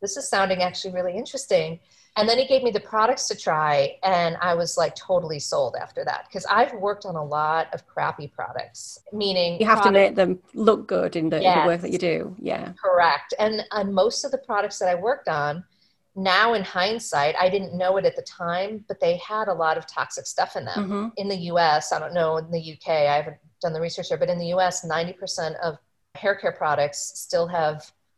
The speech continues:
Speaker 1: sulfates, phthalates, or
Speaker 2: Mm-hmm.
Speaker 1: parabens in them. So the majority of the market is still toxic.
Speaker 2: We're using them day in, day out as well. We don't realize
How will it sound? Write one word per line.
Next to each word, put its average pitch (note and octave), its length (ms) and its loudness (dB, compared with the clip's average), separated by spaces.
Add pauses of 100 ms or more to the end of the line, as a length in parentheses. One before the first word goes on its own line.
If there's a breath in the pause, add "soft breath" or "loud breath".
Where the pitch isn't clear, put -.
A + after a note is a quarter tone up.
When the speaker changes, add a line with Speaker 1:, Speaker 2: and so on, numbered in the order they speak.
(140)
Speaker 1:
sulfates, E3 760 -2 (180)
phthalates, D#3 480 2 (100)
or E3+ 80 -2
Speaker 2:
Mm-hmm. G#3 140 -2
Speaker 1:
parabens E3 220 2 (200)
in - 160 -14
them. C3+ 200 -10 (220)
So D#3+ 500 4
the F3 60 6
majority G3+ 460 0
of F#3 60 -2
the E3+ 60 -4
market E3 540 -2
is - 120 -12
still F#3+ 300 2
toxic. - 680 -6 (340)
Speaker 2:
We're - 140 2
using B3 320 0
them F#3+ 120 2
day F#3+ 200 2
in, F#3+ 80 0
day F3+ 160 0
out F3 240 0
as F3+ 120 -10
well. E3+ 220 0
We F3+ 80 -6
don't F#3 180 -6
realize E3+ 440 -8